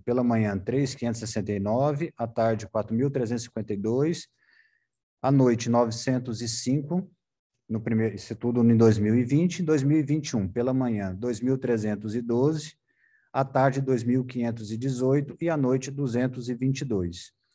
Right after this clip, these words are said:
Lembrando que nós temos um pico de atendimento, geralmente, nó-, entre o pe-, os, os horários estendidos do almoço e do jantar, né, da noite, nós não temos muito pico de atendimento. O pico inicial é até às três horas da tarde.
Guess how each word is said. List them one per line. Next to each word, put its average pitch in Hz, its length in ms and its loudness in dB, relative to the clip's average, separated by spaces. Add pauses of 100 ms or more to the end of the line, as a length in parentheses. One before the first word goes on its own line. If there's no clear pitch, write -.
(360)
Lembrando 123 400 2
que 135 160 -2
nós 123 220 0
temos 127 300 0
um 131 80 2
pico 143 400 -6
de 117 80 0
atendimento, 113 760 -2
geralmente, 117 600 -2
nó-, 120 320 0
entre 113 240 0
o 120 60 2
pe-, 127 160 2
os, 113 340 -2
os 107 160 -4
horários 127 380 4
estendidos 117 520 -2
do 127 80 -2
almoço 117 680 -2 (300)
e 104 360 0
do 101 160 -2
jantar, 107 460 0
né, 117 100 0
da 101 140 -2
noite, 135 480 -2 (420)
nós 120 180 -2
não 131 80 0
temos 131 220 -2
muito 139 200 0
pico 131 320 -2
de 127 120 0
atendimento. 123 540 0
O - 20 -12
pico 117 260 -6
inicial 117 400 -2
é 120 60 0
até 120 180 -4
às 131 100 -4
três 135 280 0
horas 127 180 0
da 147 140 -4
tarde. 87 520 -4